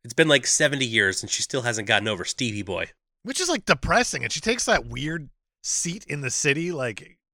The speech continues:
Speaker 2: where you're eating outdoors, but you're eating on the, the sidewalk also.
Speaker 1: Yeah, and then the waiter's like, "Just you," and then awkwardly removes the other place setting.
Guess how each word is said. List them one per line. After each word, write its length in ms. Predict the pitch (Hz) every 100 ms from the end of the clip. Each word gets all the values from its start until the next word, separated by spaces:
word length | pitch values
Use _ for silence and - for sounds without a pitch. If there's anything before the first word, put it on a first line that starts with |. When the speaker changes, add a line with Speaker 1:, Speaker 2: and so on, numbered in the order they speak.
| _
Speaker 2:
where 120 | 143
you're 120 | 127
eating 180 | 143 151
outdoors, 440 | 139 - 131 147 135
but 160 | 147
you're 120 | 113
eating 180 | 131 175
on 80 | 143
the, 120 | - - -
the 100 | 127
sidewalk 640 | - 147 139 127 147 -
also. 500 | 120 127 180 175 165 _
Speaker 1:
Yeah, 380 | 185 185 147 90
and 200 | - 139
then 120 | 202 220
the 100 | 131
waiter's 380 | 113 120 127
like, 220 | 110 98 -
"Just 320 | 113 131 -
you," 340 | 113 127 151
and 140 | 135 113
then 160 | 110 - _ _ _
awkwardly 560 | 113 117 - 143 143 139
removes 680 | 123 107 104 113 135 147
the 140 | 120 113
other 220 | 123 120
place 340 | - 110 117
setting. 400 | - 139 143 156